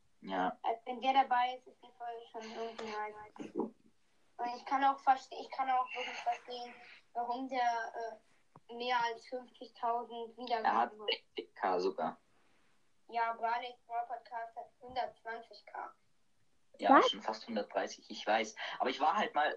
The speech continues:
Speaker 1: das war so krass, also auch wenn Barley die Folge nicht hochgeladen hat, ich war mal in der Folge von Barley's Brawl Podcast.
Speaker 2: Echt?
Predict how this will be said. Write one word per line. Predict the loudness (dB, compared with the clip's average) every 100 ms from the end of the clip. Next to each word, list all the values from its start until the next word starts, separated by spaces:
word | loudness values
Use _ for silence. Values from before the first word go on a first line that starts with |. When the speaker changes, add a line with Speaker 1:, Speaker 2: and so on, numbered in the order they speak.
| -4
Speaker 1:
das | -2
war | 0 0
so | -2
krass, | 0 0 2
also | 2 2 4
auch | 4 2
wenn | -2
Barley | 4 4 4 -10
die |
Folge | -2 0 0
nicht | -6 -6
hochgeladen | -6 -6 0 0 2
hat, | -2 -2
ich | 0
war | 2
mal | 4 2
in | 0
der | 0
Folge | 0 0 -2
von | -12 0
Barley's | 4 4 4 -6
Brawl | -6 0 0
Podcast. | 0 -8 -4 -4 -4 _ _ -20 _ _ _ _ _ _ _ -20 -20 _ _ _
Speaker 2:
Echt? | 0 0 -2 -14